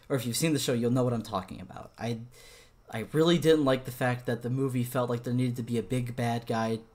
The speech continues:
for them to confront near the end, uh, instead of it just being more character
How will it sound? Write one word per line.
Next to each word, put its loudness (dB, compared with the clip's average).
for -6
them 0
to -8
confront -6
near -2
the -2
end, -4
uh, -4
instead 0
of 0
it -6
just -4
being 0
more -2
character -4